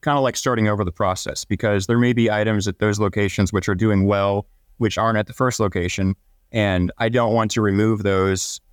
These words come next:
just for the sake of keeping things consistent. If things are doing well, we're gonna leave them there.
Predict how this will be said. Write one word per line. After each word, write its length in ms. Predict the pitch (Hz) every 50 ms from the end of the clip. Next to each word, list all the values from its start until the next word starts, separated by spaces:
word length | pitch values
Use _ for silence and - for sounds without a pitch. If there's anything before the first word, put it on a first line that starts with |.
| - - _ _ _ -
just 300 | - 127 110 - - -
for 80 | 117
the 100 | 104 101
sake 360 | 95 - - 107 101 98 -
of 180 | - 98 90 -
keeping 300 | - 117 113 117 101 92
things 440 | - - 104 98 92 92 90 - -
consistent. 580 | - 98 87 - - 113 - - - 85 - _ _
If 120 | _ _ _
things 200 | - 120 120 113
are 60 | 110
doing 240 | 113 113 107 104 104
well, 240 | 110 110 107 110 104
we're 100 | 104 101
gonna 160 | 98 92 92
leave 160 | 95 98 98
them 120 | 110 107
there. 280 | 107 110 110 110 113 -